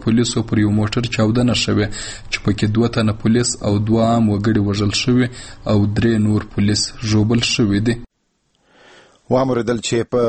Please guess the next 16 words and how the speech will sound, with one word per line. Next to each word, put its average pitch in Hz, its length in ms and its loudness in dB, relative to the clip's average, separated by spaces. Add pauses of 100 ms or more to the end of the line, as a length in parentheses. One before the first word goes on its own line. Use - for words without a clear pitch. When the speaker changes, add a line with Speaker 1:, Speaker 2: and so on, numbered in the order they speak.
Speaker 2:
غزني 107 400 -2
کې 117 220 0
د 104 300 0
پولیسو 110 560 -2
او 110 260 0 (140)
وسلوالو 104 600 -2
ترمنځ 101 440 -2 (280)
نښته 101 380 -4
شوې 107 180 0
ده. 110 180 0 (360)
افغان 101 360 -2
امنیتي 110 280 -2
مقاماتو 104 520 -2
چې 104 140 -4
په 107 140 -6
دې 113 120 0